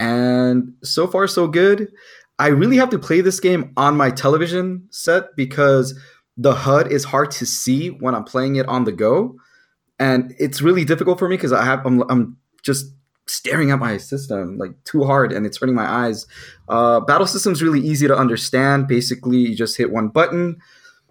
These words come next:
You know, uh, your special abi-, abilities charge over time. It's,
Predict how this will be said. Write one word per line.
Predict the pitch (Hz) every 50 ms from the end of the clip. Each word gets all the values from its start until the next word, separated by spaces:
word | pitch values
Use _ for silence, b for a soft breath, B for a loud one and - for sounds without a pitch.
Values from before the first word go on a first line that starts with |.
| _ _ _ _ _ _ _
You | - 117 117
know, | 117 117 117 113 104
uh, | - 110 110 107 104
your | 104 101
special | 101 - - 135 131 139 127 110
abi-, | 101 95 123 123 127
abilities | 127 123 - 110 104 147 151 156 147 139 139 139 139 139
charge | - 110 98 101 95
over | 104 95 98
time. | 92 - - - 143 143 143 139 139 139 139 139 139
It's, | 139 139 -